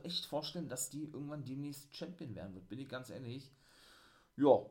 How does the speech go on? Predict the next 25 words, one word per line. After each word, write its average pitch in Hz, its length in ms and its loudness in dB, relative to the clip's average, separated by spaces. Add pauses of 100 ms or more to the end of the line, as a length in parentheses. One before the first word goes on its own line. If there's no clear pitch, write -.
(120)
und, 139 340 0
äh, 131 240 0
geriet 131 320 -4
mit 170 160 -4
der 151 120 4
aneinander, 147 340 0
es 113 140 -8
war 135 120 12
aber 151 240 8
schlussendlich 139 480 -2
ein 135 80 -2
No-Contest 160 600 -4
gewesen, 180 380 -2
das 117 120 -6
war 120 140 0
das 113 120 -4
dritte 180 280 -8
Match, 202 280 -4
kann 120 140 -6
ich - 60 -10
auch - 120 -8
schon 185 140 -6
mal 170 140 -2
gleich 156 240 -6
vorwegnehmen, 151 680 -8